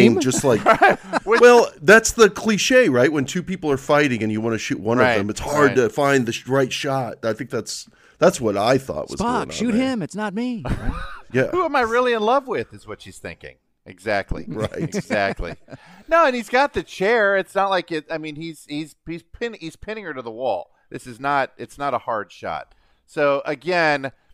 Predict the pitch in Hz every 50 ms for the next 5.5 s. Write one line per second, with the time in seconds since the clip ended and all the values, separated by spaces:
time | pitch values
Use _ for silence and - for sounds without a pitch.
0 | _ _ _ - 160 147 143 139 139 139 135 131 127 120 - - - - - 139
1 | 120 123 117 101 120 117 113 113 110 110 110 110 110 101 98 _ 107 104 98 101
2 | - 113 135 131 139 131 113 _ - 110 104 101 98 98 90 82 101 95 92 92
3 | - _ _ _ _ _ _ _ _ - 113 117 117 107 - - - 95 90 80
4 | 90 98 98 90 90 87 82 78 90 85 92 90 85 _ 85 82 87 80 _ _
5 | - 69 - - - - 50 - _ _